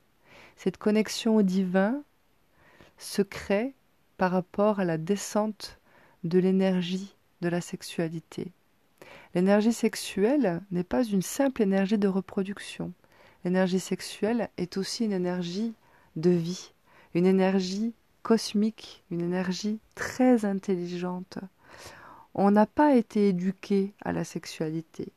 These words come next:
on n'a pas été éduqué à se connecter à cette, euh,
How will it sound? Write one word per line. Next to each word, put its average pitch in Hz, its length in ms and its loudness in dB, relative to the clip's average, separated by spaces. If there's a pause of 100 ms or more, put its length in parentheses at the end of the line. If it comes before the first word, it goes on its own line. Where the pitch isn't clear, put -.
on 175 80 -8
n'a 190 140 0
pas 226 260 0
été 196 340 0
éduqué 180 600 -4 (340)
à 160 80 -6
se - 160 -2
connecter 190 880 -2 (120)
à 170 100 -4
cette, - 540 -12
euh, 165 260 -4